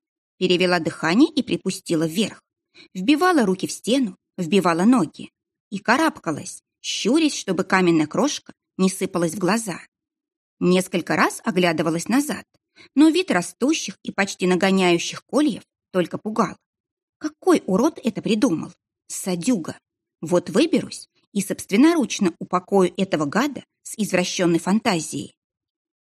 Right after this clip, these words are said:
В паре метров от решётки я пальнула в неё, выбила одним ударом, закричала,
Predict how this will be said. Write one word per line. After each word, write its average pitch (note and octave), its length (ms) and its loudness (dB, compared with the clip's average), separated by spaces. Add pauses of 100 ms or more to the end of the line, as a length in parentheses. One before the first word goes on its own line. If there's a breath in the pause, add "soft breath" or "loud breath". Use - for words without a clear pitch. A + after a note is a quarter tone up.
(120)
В - 160 -20
паре F#3+ 300 2
метров F#3 380 0
от F#3+ 120 -6
решётки G#3 520 -4
я E3+ 160 0
пальнула E3+ 400 2
в C#3 40 -4
неё, G3 360 0 (420)
выбила F3 460 2
одним F#3 380 2
ударом, F3+ 420 -2 (420)
закричала, G3 720 -4